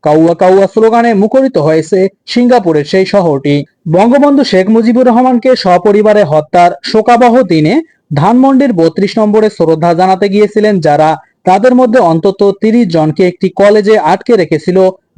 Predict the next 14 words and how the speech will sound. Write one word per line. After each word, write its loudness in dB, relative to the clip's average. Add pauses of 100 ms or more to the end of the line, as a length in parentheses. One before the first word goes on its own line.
বৈষম্য 2
বিরোধী 0
আন্দোলনকারীরা। 0 (340)
পরে 0
তাদের 0
উদ্ধার 0
করে 0
গাড়িতে -2
করে 0
নিয়ে 0
গেছেন -2 (240)
সেনাবাহিনী 0
এবং 0
বিজিবিরা। 0